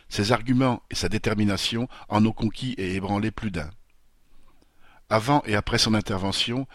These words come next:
Nathalie est passée entre les tables du banquet pour bavarder avec les uns et les autres. Elle a vigoureusement dénoncé les licenciements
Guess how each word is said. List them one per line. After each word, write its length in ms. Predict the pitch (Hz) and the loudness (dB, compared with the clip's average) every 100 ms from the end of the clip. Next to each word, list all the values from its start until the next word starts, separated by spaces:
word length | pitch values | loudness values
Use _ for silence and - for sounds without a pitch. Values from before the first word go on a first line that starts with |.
| - - | -18 -4
Nathalie 400 | 110 - 120 143 110 | -2 2 2 0 -2
est 80 | |
passée 400 | 101 110 - 135 - | -2 0 0 -2 -2
entre 220 | 95 98 | -4 -2
les 120 | 101 | -4
tables 260 | - 113 107 | 0 -2 -2
du 100 | 104 | -4
banquet 480 | 98 95 - 110 123 - - - | -4 -4 -4 -6 -6 -14 -20 -14
pour 120 | 101 | -2
bavarder 440 | 107 113 107 123 | 0 0 0 -2
avec 240 | - 101 - | 0 -4 -2
les 180 | 101 220 | -2 0
uns 80 | |
et 100 | 208 | 0
les 200 | 190 175 | -2 -4
autres. 280 | 80 - - - - - _ _ _ _ - - - | -6 -12 -16 -20 -20 -20 _ _ _ _ -20 -20 -18
Elle 160 | - 98 | -6 -2
a 40 | |
vigoureusement 640 | 98 131 131 123 123 123 117 | 0 -2 -2 0 2 4 4
dénoncé 420 | 113 117 113 120 | 4 4 4 2
les 100 | 104 | 0
licenciements 680 | 104 113 101 - 101 113 | 0 0 0 0 0 0